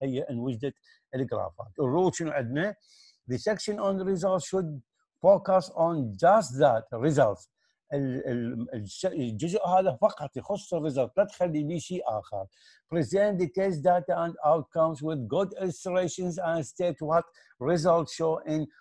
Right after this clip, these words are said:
concis-، آه، concise manner، يعني بصورة مختصرة، واستخدم ال-، الإيضاحات. نجي على الجزء الثالث والأخير اللي هو الدسكشن. شنو الدسكشن؟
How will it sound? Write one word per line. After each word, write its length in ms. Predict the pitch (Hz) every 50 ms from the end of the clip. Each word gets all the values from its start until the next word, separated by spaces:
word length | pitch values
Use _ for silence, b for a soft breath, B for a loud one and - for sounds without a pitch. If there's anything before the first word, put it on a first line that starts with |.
| b b - -
concis-، 640 | 160 160 160 139 - - 165 165 147 - - - _ _ _ _ _ -
آه، 440 | 127 135 139 139 143 139 143 143 - - - 160
concise 760 | 156 127 - - - 165 165 160 160 165 165 156 139 - - -
manner، 440 | 139 131 139 139 135 127 117 117 117
يعني 300 | 113 117 117 127 131 131
بصورة 380 | 123 117 - - 123 120 120
مختصرة، 600 | 113 - - - - 170 170 - 170 170 180 202
واستخدم 580 | 175 147 127 117 - 143 117 123 120 127 127 127
ال-، 160 | 127 123 120 _ _ _ _ _ -
الإيضاحات. 1080 | 135 143 147 143 143 127 107 107 104 104 - - - 110 101 101 101 101 101 98 _ _ _ _ _ _ _ _ _ _ _ -
نجي 200 | 160 202 196 180
على 120 | 202 - 185
الجزء 300 | 143 131 170 143 - 156
الثالث 460 | 113 - - 143 143 135 131 117 120
والأخير 500 | 120 113 - 117 - - 175 190 190 -
اللي 200 | 156 131 120 131
هو 120 | 151 175
الدسكشن. 540 | 170 131 110 123 - - - 131 107 92 107
شنو 200 | 101 - 214 220
الدسكشن؟ 560 | 196 156 151 151 - - 156 127 95 110 95